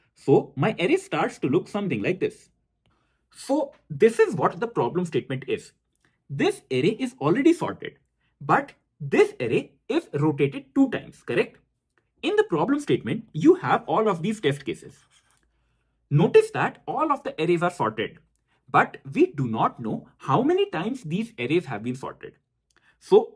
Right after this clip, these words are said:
given this condition, you have to find me the minimum element that is present in the array. So now I hope that the problem statement is pretty much clear to you. Given our test cases, for the first test case, one is the minimum element,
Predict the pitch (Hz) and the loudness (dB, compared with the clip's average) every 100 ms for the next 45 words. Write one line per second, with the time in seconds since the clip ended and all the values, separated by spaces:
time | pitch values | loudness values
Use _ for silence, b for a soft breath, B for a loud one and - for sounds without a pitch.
0 | 143 180 381 339 - 156 180 - - - | -4 -2 0 -2 -4 -4 -6 -8 -10 -10
1 | _ _ - 370 - 180 277 - 349 - | _ _ 2 2 2 -2 2 2 2 0
2 | 139 180 120 143 - - - 262 165 117 | 0 0 0 -4 -6 -8 -2 2 2 2
3 | 143 277 294 135 117 117 - - 117 170 | 2 2 0 -4 -2 -4 -6 -8 -8 -8
4 | - 107 117 - 107 110 - - - _ | -8 -8 -8 -8 -10 -10 -12 -14 -16 _
5 | _ _ _ _ _ _ _ - 147 - | _ _ _ _ _ _ _ 2 2 2
6 | - 156 156 370 370 330 165 170 120 107 | -4 -6 -2 0 0 0 2 0 0 -4
7 | - - 262 - 104 226 320 147 143 214 | -4 -6 -6 -4 -4 -6 -6 -6 -6 -8
8 | 269 - 139 190 180 - 120 110 - - | -10 -10 -8 -6 -6 -4 -4 -4 -6 -14
9 | - _ _ _ _ _ - 143 226 381 | -18 _ _ _ _ _ -4 2 4 2
10 | 202 247 175 175 - - - - _ _ | 0 2 2 0 -2 -8 -8 -16 _ _
11 | _ 214 415 - 180 240 - 127 - 135 | _ 0 2 2 2 2 2 0 2 0
12 | - - 123 220 - 180 220 147 113 156 | 0 -4 0 0 0 -2 2 2 2 -2
13 | 185 123 143 254 | 0 -2 0 -2